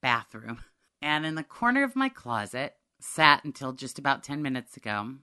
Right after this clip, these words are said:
this very cool Coach briefcase. <laughs> Not really a briefcase, it's a bag. But, like, it's a man's, you know, business tote or whatever the hell they're called. But it's beautiful that I bought specifically for one reason,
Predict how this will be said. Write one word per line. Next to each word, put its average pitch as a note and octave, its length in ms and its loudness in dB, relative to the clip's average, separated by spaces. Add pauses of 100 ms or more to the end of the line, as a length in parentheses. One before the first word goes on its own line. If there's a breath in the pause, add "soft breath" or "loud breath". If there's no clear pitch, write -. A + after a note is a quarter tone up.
this B2 160 -12
very B2+ 640 0
cool A2+ 600 -6
Coach - 540 -12 (100)
briefcase. - 640 -14 (260 soft breath)
<laughs> - 260 -20
Not F#3+ 220 0
really C3 180 -2
a A2+ 40 -6
briefcase, A2+ 480 -8
it's B2+ 100 -20
a G#2+ 40 -14
bag. G#2+ 380 -2 (1080 loud breath)
But, F3+ 140 -8
like, D#3 260 0
it's - 140 -8
a D#3+ 40 -2
man's, B2+ 600 -2
you B2+ 140 -2
know, G2 180 -8 (120)
business A2+ 680 -8 (320)
tote A#2 440 -8
or A2 80 -16
whatever A2+ 320 -8
the G#2 100 -10
hell G#2 180 -4
they're G#2 120 -10
called. A2 440 -2
But C#3 220 -8
it's A#2 200 -14
beautiful E3+ 480 -4
that B2+ 120 -6
I C3 80 -2
bought C3 260 -2
specifically G#3 560 -8
for E3+ 200 -8
one C#3+ 260 -6
reason, A#2 500 -12